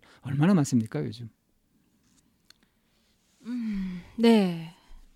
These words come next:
Speaker 2: 자녀의 진로 선택, 때로는 우리가 정말, 음.
Speaker 1: 이, 이 명확한 어떤 방향을 말씀드리자면 이래요. 이제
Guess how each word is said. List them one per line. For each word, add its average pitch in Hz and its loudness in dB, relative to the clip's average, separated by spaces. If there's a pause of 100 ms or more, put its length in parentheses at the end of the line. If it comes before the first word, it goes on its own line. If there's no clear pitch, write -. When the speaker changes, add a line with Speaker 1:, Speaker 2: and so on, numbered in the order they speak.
(760)
Speaker 2:
자녀의 220 -8
진로 202 -6
선택, 208 -10
때로는 226 -8
우리가 185 -8
정말, 180 -10 (2000)
음. 190 -14 (880)
Speaker 1:
이, 151 0 (380)
이 143 0
명확한 165 0
어떤 151 -2
방향을 147 -2
말씀드리자면 120 -2
이래요. 120 -2 (1000)
이제 131 0